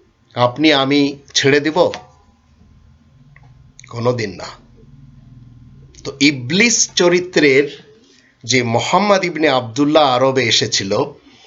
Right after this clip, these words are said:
ইতিহাস মতে সেই লোকটি কোরআনের মোহাম্মদুর রাসূলুল্লাহ ওয়া খাতামান নাবিয়িনের সাথে পাঙ্গা নিয়েছে ইসলামের প্রত্যেকটি সেক্টরে।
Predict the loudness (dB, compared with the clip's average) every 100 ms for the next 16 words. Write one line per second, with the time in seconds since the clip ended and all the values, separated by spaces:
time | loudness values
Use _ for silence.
0 | -18 -8 -6 -2 0 2 0 0 0 2
1 | 0 -2 -10 -20 -10 -2 0 2 2 2
2 | 2 -2 -4 -4 -2 0 2 2 0 -2
3 | -4 -2 0 0 2 0 0 -2 -2 -2
4 | 2 4 2 2 0 0 0 -2 -2 -2
5 | -4 -2 0 0 0 0 -2 -6 -6 -2
6 | 0 2 0 -2 -4 -4 -6 -6 -12 -20
7 | -14 -4 -2 2 2 2 -2 0 -2 -2
8 | -4 -4 -4 -2 -2 -4 -6 -8 -8 -10